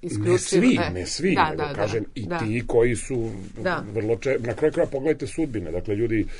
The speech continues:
Speaker 2: ljudi, e, skaču po pozornicama u prethodnom režimu i onda postanu filmski producenti, onda se promeni vlast, onda nisu filmski producenti pa sad skaču po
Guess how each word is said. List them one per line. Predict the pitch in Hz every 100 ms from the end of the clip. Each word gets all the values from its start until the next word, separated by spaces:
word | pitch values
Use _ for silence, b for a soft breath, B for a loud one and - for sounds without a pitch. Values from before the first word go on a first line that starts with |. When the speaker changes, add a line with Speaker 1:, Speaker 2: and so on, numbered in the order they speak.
| B -
Speaker 2:
ljudi, | 127 123 104 B B B
e, | 127 123 131 131 127
skaču | - 135 135 123
po | 117
pozornicama | 110 120 139 139 135 156 139 127
u | 117
prethodnom | 123 117 156 147
režimu | 143 127 143 151 156 139 B -
i |
onda | 127 139
postanu | 131 135 156 143
filmski | 147 139 151
producenti, | 143 135 135 139 123 101 92 -
onda | 104 107
se | 101 101
promeni | 117 127 123
vlast, | 120 127 127
onda | 131 127
nisu | 131 127 127 131
filmski | 147 - 156
producenti | 143 135 151 -
pa | 147
sad | 156 -
skaču | - 139 151
po | 131 147